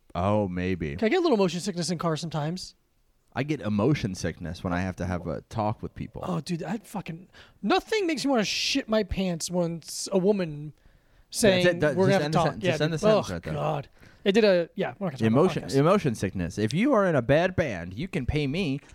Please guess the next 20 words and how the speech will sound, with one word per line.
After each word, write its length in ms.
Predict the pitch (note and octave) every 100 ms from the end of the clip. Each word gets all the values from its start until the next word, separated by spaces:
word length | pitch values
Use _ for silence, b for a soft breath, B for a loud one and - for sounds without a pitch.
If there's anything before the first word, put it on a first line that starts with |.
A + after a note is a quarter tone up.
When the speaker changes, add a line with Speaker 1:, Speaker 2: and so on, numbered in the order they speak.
| _
Speaker 1:
two 180 | - F#3
hundred 220 | F#3 F3
dollars 360 | F#3 F3+ D3 D#3+
to 80 | B2
name 200 | A#2 A#2+
your 120 | B2+
record 440 | C#3+ F3 A2+ G#2+ A2
Emotion 500 | C#3+ D3+ D#3 - G#2
Sickness. 540 | - F2 - - - -
Speaker 2:
It 80 |
better 180 | F#3 D4
not 100 | E4+
be 80 | C#4
a 40 |
good 180 | G#3 D#4+
band, 300 | D4 G#3+ B3+
'cause 120 | B3
it 40 | G#3
won't 140 | A#3+
work. 340 | D4 G#3 -